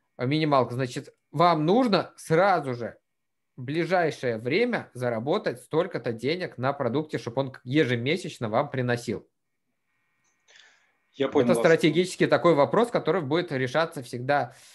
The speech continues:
Speaker 1: а, со стартапами в начале. Какая цель? Потому что цель акселератор — это, да, мы просто подготавливаем к,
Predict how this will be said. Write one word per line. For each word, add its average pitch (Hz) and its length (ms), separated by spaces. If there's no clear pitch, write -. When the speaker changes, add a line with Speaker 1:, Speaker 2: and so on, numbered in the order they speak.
Speaker 1:
а, 135 100
со 139 140
стартапами 147 640
в 123 100
начале. 131 460
Какая 160 360
цель? 127 480
Потому 143 180
что 131 140
цель 220 260
акселератор — 143 600
это, 127 140
да, 139 320
мы 165 200
просто 165 260
подготавливаем 143 800
к, 139 380